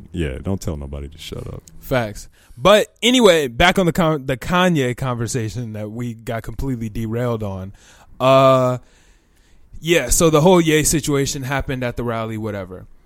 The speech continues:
Speaker 2: Apparently, Kim had an issue with this. I mean, as I feel that she should, because she has absolutely, they have absolutely no private life.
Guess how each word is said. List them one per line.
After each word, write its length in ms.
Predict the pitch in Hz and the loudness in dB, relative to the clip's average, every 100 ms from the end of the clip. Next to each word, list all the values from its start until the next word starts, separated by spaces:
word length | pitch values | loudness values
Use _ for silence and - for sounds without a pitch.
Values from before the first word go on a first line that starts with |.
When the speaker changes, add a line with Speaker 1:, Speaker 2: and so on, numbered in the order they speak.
| _ _ _ _ | _ _ _ _
Speaker 2:
Apparently, 1000 | 131 131 151 190 196 170 165 156 147 143 - _ _ _ _ _ _ - | -8 0 2 2 0 -2 0 0 -2 -6 -14 _ _ _ _ _ _ -20
Kim 340 | - 180 190 196 | -2 2 2 2
had 220 | 175 165 | 2 2
an 120 | 151 | 2
issue 320 | 143 139 - 131 | 0 -2 0 0
with 160 | 113 | -2
this. 560 | 107 107 104 110 - - _ | -4 -4 -6 -8 -12 -14 _
I 120 | 113 | -10
mean, 260 | 113 110 113 | -6 -4 -6
as 300 | 101 107 104 | -8 -8 -8
I 140 | 107 | -10
feel 220 | - 107 | -6 -6
that 120 | 95 90 | -6 -10
she 160 | 117 | -12
should, 460 | 107 110 113 98 104 _ _ - | -10 -4 -4 -4 -10 _ _ -8
because 760 | 127 131 120 117 113 113 113 - - _ _ _ _ _ _ | -4 0 0 0 -2 -4 -8 -16 -20 _ _ _ _ _ _
she 280 | - 190 | -2 0
has 220 | 175 160 143 | 4 2 2
absolutely, 460 | 127 113 123 113 | -2 -4 -4 -4
they 200 | 107 139 | -2 -2
have 200 | 139 120 | -2 -4
absolutely 400 | 104 104 123 98 | -6 -8 -8 -10
no 140 | 90 85 | -12 -14
private 340 | 87 87 - | -14 -16 -18
life. 320 | - - - | -20 -20 -20